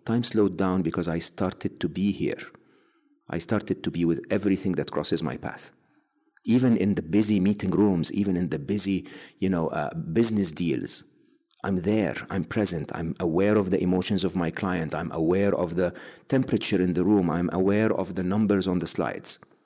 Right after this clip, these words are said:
right? And by doing that, I'm well, not just because I'm physically well, but because I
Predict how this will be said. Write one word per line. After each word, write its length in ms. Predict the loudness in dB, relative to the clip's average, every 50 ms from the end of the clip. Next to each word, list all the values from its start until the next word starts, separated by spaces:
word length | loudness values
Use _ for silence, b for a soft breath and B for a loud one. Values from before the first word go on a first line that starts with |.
| _ -20 _ _ _ _ -8 -4
right? 180 | -2 -2 -2 -2 B B B B B B B B
And 260 | -2 0 0 0 0 -2
by 240 | -4 -2 0 2 2
doing 400 | 2 2 2 4 4 4 4 2
that, 380 | 0 0 -2 -4 -6 -8 -10 -10 -6 -2
I'm 200 | 0 2 2 4
well, 420 | 4 4 4 4 4 4 2 0 -2 -6 -16 -20 b b b b b b b b
not 200 | -2 -2 0 0
just 260 | 0 0 0 0 0
because 340 | -2 -2 0 0 0 0 0
I'm 180 | 0 0 0 0
physically 640 | -2 -2 0 0 2 2 2 0 -2 0 0 2
well, 220 | 2 2 2 -2 -4 -10 -16 -20 b b b b b b b b b b -4
but 120 | -2 0
because 300 | 0 0 0 2 0 0 0
I 180 | 0 -2 -2